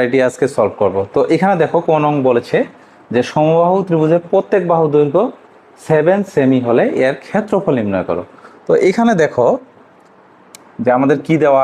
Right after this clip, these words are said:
আছে, যে সমবাহু ত্রিভুজের প্রত্যেক বাহুর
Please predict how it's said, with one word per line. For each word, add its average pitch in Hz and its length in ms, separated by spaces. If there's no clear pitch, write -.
আছে, 139 220
যে 110 220
সমবাহু 131 680
ত্রিভুজের 127 640
প্রত্যেক 123 580
বাহুর 101 640